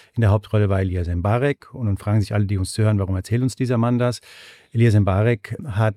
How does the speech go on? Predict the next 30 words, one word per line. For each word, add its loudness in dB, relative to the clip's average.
Haftbefehl 0
irgendwann 2
kennengelernt 2
und 0
aus 0
dem 0
Gespräch 0
ergab 0
sich -4
die -8
Absicht, -6
eine 2
Dokumentation 0
zu -2
machen. -2
Und -4
da 2
mich 0
Elias 2
Mbarek 0
zu -8
der -2
Zeit 0
gerade -4
spielte, 0
dachte -2
er 0
sich -4
wohl, 2
da -2